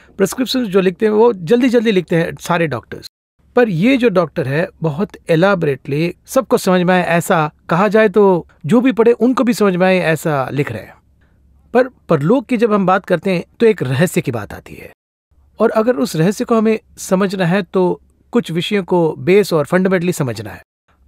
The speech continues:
आज हम इस पैराबल में जो हम देखेंगे लूक चैप्टर तेरह में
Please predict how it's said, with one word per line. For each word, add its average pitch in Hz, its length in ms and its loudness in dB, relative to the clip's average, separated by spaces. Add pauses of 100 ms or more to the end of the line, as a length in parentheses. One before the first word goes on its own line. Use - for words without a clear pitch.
आज 196 340 0
हम 202 140 -2 (140)
इस 196 260 -2 (640)
पैराबल 160 340 0
में 165 160 0
जो 143 100 -4
हम 139 140 -4
देखेंगे 139 400 -4
लूक 175 340 -2
चैप्टर 139 360 -6 (220)
तेरह 180 260 2
में 131 200 -8